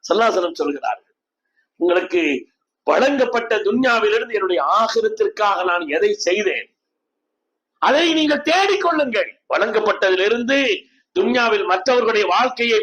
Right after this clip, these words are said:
போலுள்ள வாழ்க்கை அல்ல உங்களுடைய வாழ்க்கை. மறுமைக்காக வேண்டியுள்ள ஒரு சிந்தனையும்,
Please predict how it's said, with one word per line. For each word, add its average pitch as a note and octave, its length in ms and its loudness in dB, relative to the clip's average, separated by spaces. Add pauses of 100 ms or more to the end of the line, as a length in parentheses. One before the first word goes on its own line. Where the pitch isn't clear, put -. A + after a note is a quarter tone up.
போலுள்ள D#4 480 2 (340)
வாழ்க்கை B3 540 0
அல்ல C#4+ 320 2
உங்களுடைய C4 400 0
வாழ்க்கை. F3 400 -4 (680)
மறுமைக்காக G3+ 720 0
வேண்டியுள்ள E3 500 0
ஒரு D3+ 140 0
சிந்தனையும், F#3+ 640 0